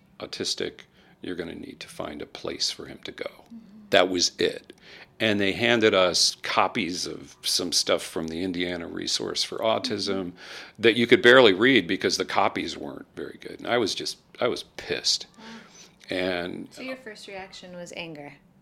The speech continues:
Speaker 1: Absolutely.
Speaker 2: At the system?
Speaker 1: Yes.
Speaker 2: Mm-hmm.
Speaker 1: At the system, having that diagnosis back then, especially, was very much like someone telling you your kid had cancer.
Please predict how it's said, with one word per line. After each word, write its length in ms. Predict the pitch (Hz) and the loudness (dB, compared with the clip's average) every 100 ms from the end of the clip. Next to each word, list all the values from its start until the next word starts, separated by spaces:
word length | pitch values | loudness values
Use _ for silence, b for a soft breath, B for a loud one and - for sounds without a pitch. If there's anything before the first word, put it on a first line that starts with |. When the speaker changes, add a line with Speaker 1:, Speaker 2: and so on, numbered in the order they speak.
| _ _ | _ _
Speaker 1:
Absolutely. 720 | 123 135 - 82 85 - - - - | -10 -8 -8 -4 0 0 -2 -10 -10
Speaker 2:
At 200 | 202 - | -12 -12
the 80 | 190 | -18
system? 460 | - 185 - 147 147 - _ _ _ | -20 -20 -18 -18 -20 -20 _ _ _
Speaker 1:
Yes. 440 | 117 - - - _ _ 196 | -14 -12 -18 -20 _ _ -20
Speaker 2:
Mm-hmm. 280 | 185 185 185 - | -18 -18 -20 -8
Speaker 1:
At 160 | 98 - | -6 0
the 80 | - | 4
system, 920 | - 139 - 127 123 117 117 107 - - - | 8 8 6 6 6 6 4 2 -6 -20 -8
having 760 | - 131 131 139 131 123 117 - | 2 6 8 8 8 6 4 -2
that 320 | 92 107 117 | 8 10 12
diagnosis 640 | 110 101 98 101 92 98 | 12 10 10 6 6 4
back 260 | 95 92 87 | 4 6 6
then, 600 | 78 90 123 101 85 85 | 2 2 2 2 0 -4
especially, 800 | 85 - - 143 - 92 87 90 | 2 4 6 4 6 2 2 0
was 560 | - 85 90 87 90 82 | -2 2 4 4 2 0
very 380 | 76 78 101 113 | -2 4 6 6
much 340 | 85 87 - | 4 2 0
like 420 | 78 78 80 - | 0 2 2 -2
someone 440 | - - 80 80 80 | 2 4 4 0 0
telling 360 | 87 71 71 | 0 0 -4
you 120 | 67 71 | -8 -8
your 240 | 73 80 | -6 -6
kid 260 | - 76 71 | -4 -6 -4
had 220 | 71 - | -6 -6
cancer. 580 | - 151 143 - - | 0 2 4 0 -2